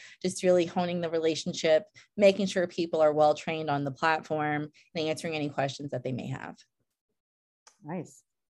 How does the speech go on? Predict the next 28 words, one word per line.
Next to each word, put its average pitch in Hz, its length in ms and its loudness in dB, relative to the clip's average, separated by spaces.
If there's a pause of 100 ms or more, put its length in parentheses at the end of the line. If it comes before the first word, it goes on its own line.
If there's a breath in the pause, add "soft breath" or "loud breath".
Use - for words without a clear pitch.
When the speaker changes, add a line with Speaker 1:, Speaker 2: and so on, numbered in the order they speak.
(600)
Speaker 2:
Um, 160 360 -4
what 226 240 -2
kind 381 320 -4
of 254 180 -4
traditional, 202 880 -4
I'm 214 180 0
known 269 220 0
for 233 120 -6
using 196 420 -4
air 180 120 -2
quotes 208 360 -8
on 165 120 -8
my 156 80 -6
podcast, 156 420 -6 (260)
what 262 140 0
kind 339 140 0
of 330 120 -4
traditional 220 520 2
library 196 400 2
skills 170 340 -2
do 202 100 -6
you 196 40 -2
use 196 220 -2
in 185 100 -4
your 165 140 -4
job? 147 320 -4 (600 soft breath)
Speaker 1:
Sure. 311 340 0
So 220 640 4